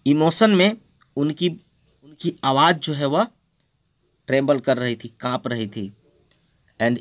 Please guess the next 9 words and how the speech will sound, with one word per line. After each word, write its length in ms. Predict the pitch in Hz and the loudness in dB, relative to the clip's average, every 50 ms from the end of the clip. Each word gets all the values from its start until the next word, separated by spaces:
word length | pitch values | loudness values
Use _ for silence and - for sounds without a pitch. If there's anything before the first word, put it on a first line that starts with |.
| - - | -2 0
it 180 | 147 156 160 | 0 0 0
was 240 | 156 135 120 117 120 | 2 2 2 2 2
so 280 | - - - - 120 107 - - - | 0 -4 -8 -8 -10 -10 -12 -12 -10
funny 220 | 123 113 113 110 104 - 104 | -8 -6 -6 -6 -8 -8 -10
to 120 | 98 101 - _ _ _ _ _ _ _ _ - - | -10 -10 -12 _ _ _ _ _ _ _ _ -6 0
hear 300 | 123 143 160 156 156 127 131 | 2 4 4 4 2 0 -4
him 100 | 123 120 113 101 | -4 -4 -4 -4
that 180 | 113 104 107 107 - _ _ _ _ _ _ _ - 110 | -2 -2 -2 -4 -6 _ _ _ _ _ _ _ -14 -8
we 180 | 131 147 160 | -6 -6 -6